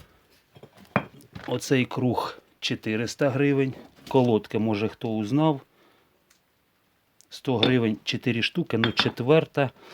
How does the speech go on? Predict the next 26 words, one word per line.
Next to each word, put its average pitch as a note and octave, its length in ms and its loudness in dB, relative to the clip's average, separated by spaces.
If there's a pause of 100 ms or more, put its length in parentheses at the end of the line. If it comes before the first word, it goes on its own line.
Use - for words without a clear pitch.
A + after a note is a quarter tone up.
(240)
Вони A2+ 320 -2
отакі A2 380 -6
от G#2 200 -6
тут, D#3+ 280 -4 (200)
не, A#2+ 400 -4 (560)
в A2+ 60 -10
общем, G#2+ 420 -4 (420)
не A#2 120 -2
з - 60 -10
тієї B2+ 280 2
серії, F2 460 0
ну, B2+ 240 2 (480)
одинаково. F#2+ 760 -2 (1040)
Отак G#2+ 480 0
от. - 180 -18 (240)
Так. - 360 -14 (600)
Ідемо B2+ 320 0
далі. G2 240 -2
Отут D#3+ 360 -4 (520)
воно A#2 220 -2
все D#3+ 320 0 (140)
по B2+ 100 -6
п'ятдесят A#2+ 520 -2
гривень. F2+ 440 -4 (720)
Дивіться G#2 480 -6
самі. D3 420 0